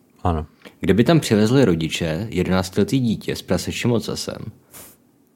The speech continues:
Speaker 2: nemyslíš, že by se to nějak řešilo?
Speaker 1: To je pravda, viď?
Speaker 2: Jako, že by buď volali nějaký paranorma-, paranormální jevy, nebo nějakýho profesora prostě biologie.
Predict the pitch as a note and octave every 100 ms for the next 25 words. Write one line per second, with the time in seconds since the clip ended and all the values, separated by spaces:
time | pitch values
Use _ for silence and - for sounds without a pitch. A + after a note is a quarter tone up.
0 | - F#2 F#2+ F2+ G2+ F#2 F#2 F2 - F2+
1 | F2+ F2+ D#2+ D#2 - C#2 C2 B2 C3 -
2 | _ _ _ _ _ _ _ _ - -
3 | - - - _ - F2+ G2 F#2 E2 D#2+
4 | D#2 G2 _ _ F#2 F2+ F#2 F#2+ F2+ F2
5 | F2+ F2+ F2+ F2+ F2+ E2+ E2 E2 - -
6 | E2+ E2+ E2+ E2 E2 - F2+ F2 F2 E2
7 | E2+ E2+ F2+ E2+ D#2 D#2 E2+ E2+ F2+ F2+
8 | - _ _ E2 D#2+ F2 E2 F#2+ E2+ -
9 | E2 F2+ - E2 - - - - E2+ E2
10 | D#2+ D2+ D#2 E2+ E2+ D#2+ E2 D#2+ F2 E2+